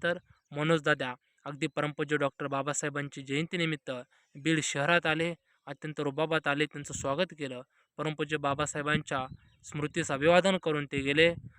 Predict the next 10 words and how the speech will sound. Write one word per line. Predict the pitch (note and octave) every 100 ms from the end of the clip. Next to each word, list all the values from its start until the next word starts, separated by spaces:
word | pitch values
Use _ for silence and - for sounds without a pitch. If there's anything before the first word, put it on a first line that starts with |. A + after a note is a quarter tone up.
| - -
त्याचबरोबर | E3+ E3 E3+ E3 D3+
वेळोवेळी | D3 E3+ F3 D#3+
ते | - C3+ C3 -
बीड | C#3 D#3+ F3
असतील, | D3+ C3+ - D#3 D#3 - - C#3
गेवराई | C#3+ D#3 F3+ E3
असेल, | C#3+ - D#3+ D#3+ - _ _ C3+
अगदी | C#3 D#3+
परळी | - C#3+ D#3 F3
असतील | D#3 - D#3+ D#3+